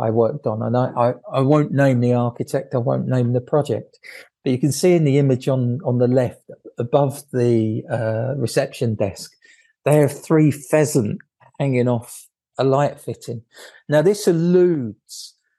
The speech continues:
to the previous usage of the building, and I love this. I love this storytelling and tying sort of buildings back to their history. And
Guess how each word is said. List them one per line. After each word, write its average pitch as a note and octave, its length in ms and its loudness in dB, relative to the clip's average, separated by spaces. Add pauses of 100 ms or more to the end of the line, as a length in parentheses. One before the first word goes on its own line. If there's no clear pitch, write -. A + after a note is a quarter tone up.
(220)
to - 120 -2
the A#2+ 420 2
previous B2+ 520 -2
usage B2+ 400 -2
of A2+ 80 0
the A2+ 60 -6
building, B2+ 480 2
and A#2 140 0
I C3 60 0
love D3+ 460 0
this. G2 300 -10
I A#2+ 40 -2
love C3+ 260 0
this B2 200 0
storytelling A#2 840 0
and G#2 140 -6
tying A2 560 -2 (560)
sort - 220 -2
of B2+ 100 -6
buildings A#2 460 2
back A#2+ 280 -4
to B2 120 -6
their A#2 100 2
history. A2 580 -2 (600)
And B2 600 2